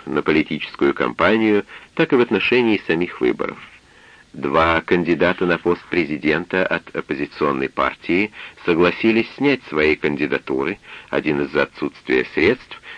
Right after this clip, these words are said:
другой из-за неосторожных высказываний. "Пожалуйста, поясните", —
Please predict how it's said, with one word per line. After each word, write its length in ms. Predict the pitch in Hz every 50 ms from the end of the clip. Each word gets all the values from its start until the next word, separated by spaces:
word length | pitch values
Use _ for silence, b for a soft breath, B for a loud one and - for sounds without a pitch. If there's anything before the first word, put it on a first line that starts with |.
| B
другой 440 | - 90 113 139 139 147 170 165 156
из-за 280 | - 117 117 107 117 123
неосторожных 680 | 117 110 101 - - - 101 113 120 107 - 95 - -
высказываний. 880 | 76 - - - 60 60 60 - - - 55 57 57 57 - - - _ _ _ _ _ _ _ _ _ _ _ _ _ _ _ _ _ _ _ _ _ _ _ _ _ - _
"Пожалуйста, 540 | - 67 69 73 73 69 69 69 - - -
поясните", — 760 | - 67 65 67 - - - 65 62 65 65 - - - 113